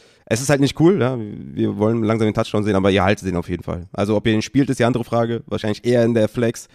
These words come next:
eher so Low-End, ja, ja, Wide Receiver drei, ja, so neununddreißig oder was, achtunddreißig, so in der kind of Range. Aber klar, in zwölfer Ligen droppst du so einen Spieler niemals.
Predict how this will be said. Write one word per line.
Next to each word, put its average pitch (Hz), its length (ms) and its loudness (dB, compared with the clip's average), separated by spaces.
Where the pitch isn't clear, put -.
eher 117 260 4
so 113 380 2
Low-End, 110 1120 0
ja, 113 400 2
ja, 120 220 2
Wide 151 220 -2
Receiver 131 260 0
drei, 123 260 4
ja, 123 220 2
so 113 340 -8
neununddreißig 123 760 0
oder 117 140 -2
was, 117 260 -4
achtunddreißig, 113 560 -6
so 110 80 -2
in 107 120 0
der 117 160 0
kind 120 260 -4
of 110 160 -2
Range. 113 240 -2
Aber 107 380 2
klar, 104 320 0
in 104 100 -2
zwölfer 113 280 0
Ligen 104 640 -4
droppst - 260 -2
du 104 60 -10
so 101 80 -2
einen 101 80 -2
Spieler 95 280 -4
niemals. 92 460 -6